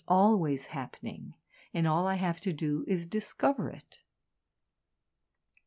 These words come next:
We don't have to search for God. We just need to show up right where we are, and God will find us. Wherever I am,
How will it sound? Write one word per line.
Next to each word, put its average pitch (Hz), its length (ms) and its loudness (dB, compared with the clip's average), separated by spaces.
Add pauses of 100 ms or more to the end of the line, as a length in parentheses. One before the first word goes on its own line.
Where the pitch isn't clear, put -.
(760)
We 220 160 8
don't 285 240 4
have 175 260 0
to 131 120 -2
search - 560 0
for 139 160 -6
God. 131 540 -6 (580)
We 240 100 6
just 233 260 2
need 233 240 8
to 220 80 2
show 220 340 4
up 226 200 2
right 175 340 2
where 208 200 4
we 214 180 4
are, 151 500 0
and 185 380 -2
God 202 300 0
will 220 160 2
find 214 400 4
us. - 580 -4 (1040)
Wherever 160 500 -2
I 208 180 0
am, 190 640 -2